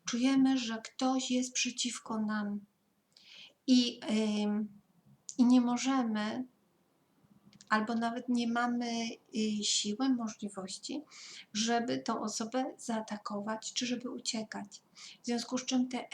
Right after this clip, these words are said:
hormony, ta energia zostaje w ciele i w ten sposób się somatyzuje. W ten sposób zostaje uwięziona w ciele. Dlatego jest bardzo ważne, żeby energię,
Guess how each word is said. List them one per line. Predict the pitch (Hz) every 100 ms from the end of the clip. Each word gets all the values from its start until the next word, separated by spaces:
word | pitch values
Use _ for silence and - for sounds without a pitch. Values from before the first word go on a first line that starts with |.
| -
hormony, | - 226 226 240 247 233 202 202 208 -
ta | 214
energia | 233 226 240 240 226 214 214 - - - -
zostaje | 220 - 220 220 220
w |
ciele | - - 202 208 214 _ _ _ -
i | 226
w | - -
ten | 247 247
sposób | - - 214 - 226 - _
się | - - 220
somatyzuje. | - 214 208 - 202 196 190 190 208 _ _ _
W | -
ten | 226
sposób | - 247 - 254 247
zostaje | 226 - 240 240 240
uwięziona | 262 262 240 226 214 214 208 208
w | -
ciele. | - 196 202 - - - -
Dlatego | - 247
jest | 262 -
bardzo | 262 254 - 254
ważne, | 226 214 220 220 226
żeby | 233 220 240 -
energię, | 220 226 247 262 254 254 214 214